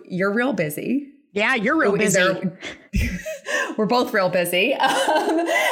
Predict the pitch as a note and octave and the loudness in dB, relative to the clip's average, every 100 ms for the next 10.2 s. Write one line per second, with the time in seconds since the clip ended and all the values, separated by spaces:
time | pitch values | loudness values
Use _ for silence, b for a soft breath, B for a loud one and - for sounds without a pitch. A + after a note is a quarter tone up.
0 | - B3+ B3 A#3+ C4 C4 D4 B3 C4+ B3+ | 2 2 4 2 2 2 2 2 0 0
1 | C4 B3+ B3+ B3 G#3+ A3+ A#3 E4 - F#3 | 0 0 0 0 0 0 -2 0 0 2
2 | F3 F#3+ G3 G3+ G#3 F#3 - F#3+ E3 E3+ | 2 0 -2 0 -2 -2 -2 0 0 0
3 | E3 E3+ E3 D#3+ F3 D#3 D#3+ - E3+ E3 | -2 -2 -2 -2 -2 0 -2 -2 -2 0
4 | E3 D#3 D#3 D#3 D#3+ E3+ E3 D#3 D3 D#3 | 0 0 0 0 0 -2 0 0 0 -2
5 | D#3+ - E4 - D#3+ E3+ F#3 F#3 F3 E3 | -2 -2 -2 -4 -6 -4 -6 -4 -4 -4
6 | E3+ D#3+ D3+ D#3 D3 D3 D3 B B B | -2 -2 -2 -2 -2 -2 -4 B B B
7 | - G3+ F3 E3+ E3 E3 D#3+ D#3+ E3 D#3+ | -4 -2 0 0 -2 -4 -4 -2 -2 0
8 | D3+ D3+ D3+ E3 D#3+ - E3+ E3 E3 D#3 | -2 -4 -4 -4 -2 -2 -4 -2 -2 -2
9 | D3+ E3 E3 F3 E3+ D#3 D3+ D3 D#3 D#3 | -2 -2 -2 -6 -10 -8 -4 -2 0 0
10 | - - | -2 -6